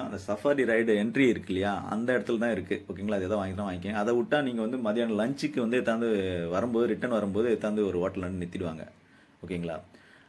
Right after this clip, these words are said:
அஹ், அதான் இந்த காட்டுக்குள்ள தான் சொல்றேன், பரமிக்குளத்திலேயே. So, அங்க வந்து நீங்க சாப்பிட்டுக்கலாம். நல்லா இருக்கும். வெஜ், நான்வெஜ் வீட்ல செய்ற மாதிரி இருக்கு. நல்லா இருந்தது. அஹ், இங்க இருக்கிற ஃபிஷ்ஷே வந்து அவங்க பிடிச்சி அதுல செய்றாங்க ஆக்சுவலா. மீன் குழம்புலாம் நல்லாவே இருந்தது ஆக்சுவலா.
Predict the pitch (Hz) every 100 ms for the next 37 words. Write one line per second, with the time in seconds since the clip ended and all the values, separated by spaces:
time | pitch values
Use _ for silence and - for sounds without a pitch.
0 | _ 80 78 110 107 104 104 98 - 110
1 | 113 - 107 101 98 85 87 95 104 101
2 | 90 87 87 90 - - 117 107 127 147
3 | 139 123 135 113 101 98 98 92 90 90
4 | - 104 110 110 92 95 98 95 101 90
5 | 87 87 104 98 87 87 90 87 82 82
6 | 80 82 82 76 107 269 - - - -
7 | - - - 101 143 147 139 135 135 120
8 | 139 135 117 120 113 104 107 101 98 120
9 | 107 98 98 101 98 87 80 78 - 82
10 | - - 87 104 98 90 92 90 85 85
11 | 90 78 76 76 78 - 85